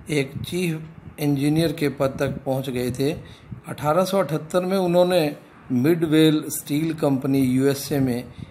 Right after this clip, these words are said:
एक श्रमिक के रूप में ज्वाइन की थी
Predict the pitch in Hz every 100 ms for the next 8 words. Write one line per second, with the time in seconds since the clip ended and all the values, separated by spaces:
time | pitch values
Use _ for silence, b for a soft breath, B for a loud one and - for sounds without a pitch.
0 | B 139 135 - 147 151 185 185 180 151
1 | 143 147 147 139 139 - B B - 123
2 | 127 131 160 156 143 127 131 139